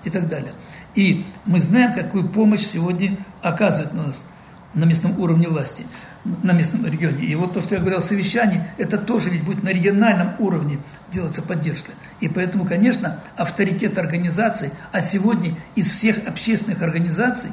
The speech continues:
инвалидов только Всероссийское общество слепых сохранило именно позиции по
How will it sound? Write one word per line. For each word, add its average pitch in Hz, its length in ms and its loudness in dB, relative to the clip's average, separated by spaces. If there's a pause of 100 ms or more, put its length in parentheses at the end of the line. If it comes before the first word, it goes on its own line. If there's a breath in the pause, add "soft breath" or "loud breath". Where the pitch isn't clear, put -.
(140)
инвалидов 190 460 0 (420 loud breath)
только 175 260 0
Всероссийское 214 580 0
общество 175 220 -4
слепых - 260 -2 (340 loud breath)
сохранило 208 680 4
именно 196 320 2
позиции 156 760 0 (320 loud breath)
по 196 380 2